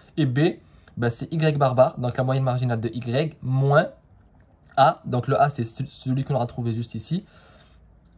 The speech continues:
fois X bar bar, moyenne marginale de X. Donc, on fait ça directement. A est égal à quoi ? Donc, covariance X Y, on avait trouvé cinq virgule zéro six.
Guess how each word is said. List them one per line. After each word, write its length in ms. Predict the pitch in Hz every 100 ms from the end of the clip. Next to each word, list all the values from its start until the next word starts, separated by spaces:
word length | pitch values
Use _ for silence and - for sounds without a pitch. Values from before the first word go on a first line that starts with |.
| _ _ _ _ -
fois 420 | - 147 170 202 -
X 180 | 175 156
bar 160 | 147
bar, 240 | 127 147 -
moyenne 300 | 139 139 143
marginale 460 | 135 123 120 135 127
de 120 | 117
X. 300 | 110 - -
Donc, 180 | 120 131
on 80 | 151
fait 80 | 160
ça 100 | 160
directement. 520 | 123 120 127 123 151 -
A 160 | 151 160
est 100 | 139
égal 200 | 127 123
à 60 |
quoi ? 200 | - 92 - _ _
Donc, 220 | 117 117 -
covariance 400 | 151 139 139 -
X 160 | 143 135
Y, 240 | 131 160 - 131 - -
on 80 |
avait 160 | 131 120
trouvé 340 | - 123 143 156
cinq 320 | - 156 147
virgule 440 | 123 123 123 156 - - - - _
zéro 340 | 117 139 143 143
six. 380 | - 104 -